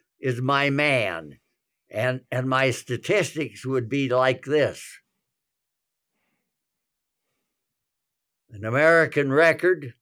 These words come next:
five thousand, thirteen oh one. Three thousand, seven twenty-eight.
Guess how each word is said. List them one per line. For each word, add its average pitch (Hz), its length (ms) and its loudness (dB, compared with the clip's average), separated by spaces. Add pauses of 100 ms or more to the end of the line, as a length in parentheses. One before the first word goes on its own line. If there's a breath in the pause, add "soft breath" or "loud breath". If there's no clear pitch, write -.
(120)
five 156 440 4
thousand, 165 720 0 (960)
thirteen 170 540 2
oh 175 320 6
one. 117 460 2 (2000)
Three 185 360 4
thousand, 110 800 0 (840)
seven 175 560 0
twenty-eight. 170 920 2